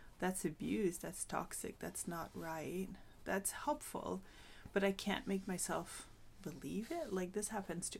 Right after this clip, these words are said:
others, not to me. Like, we have a good family, like, we have a good front at least, you know, and, and now I'm just like,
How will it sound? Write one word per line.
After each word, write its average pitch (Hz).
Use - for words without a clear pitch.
others, 190
not 175
to -
me. 190
Like, 175
we 180
have 180
a 185
good 190
family, 143
like, 175
we 180
have 185
a 185
good 180
front 185
at -
least, 185
you 185
know, 165
and, 165
and 220
now 214
I'm 214
just 208
like, -